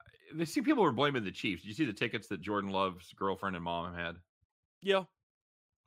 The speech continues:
Speaker 2: I'm not blaming the Chiefs. I'm blaming the Green Bay organization for not buying them tickets.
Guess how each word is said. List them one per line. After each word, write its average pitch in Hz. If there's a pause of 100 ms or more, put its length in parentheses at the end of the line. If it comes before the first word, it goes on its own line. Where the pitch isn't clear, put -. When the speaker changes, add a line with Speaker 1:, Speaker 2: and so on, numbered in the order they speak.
Speaker 2:
I'm 202
not 262
blaming 190
the 139
Chiefs. 185
I'm 135
blaming 147
the 123
Green 139
Bay 147
organization 135
for 123
not 123
buying 131
them 117
tickets. -